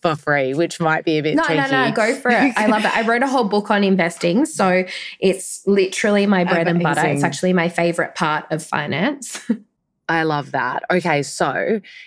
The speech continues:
Speaker 1: I'm curious also from a personal perspective, a little bit selfish, but what do you think is the minimum amount of money someone could be putting aside and investing in per month, and what should they be investing in? Like, for someone maybe taking their first steps.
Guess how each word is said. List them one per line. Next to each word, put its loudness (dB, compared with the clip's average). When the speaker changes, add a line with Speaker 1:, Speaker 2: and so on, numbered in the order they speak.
Speaker 1:
I'm 2
curious 0
also -4
from 0
a -16
personal -2
perspective, -4
a -6
little -2
bit -6
selfish, -4
but -4
what -2
do 2
you 2
think -2
is 0
the 2
minimum 4
amount 2
of -4
money 0
someone 0
could -6
be -2
putting 0
aside -2
and -2
investing -2
in -2
per 0
month, -2
and -2
what -4
should -6
they 0
be -2
investing -6
in? -12
Like, -4
for -4
someone 0
maybe -2
taking -4
their -2
first -8
steps. -12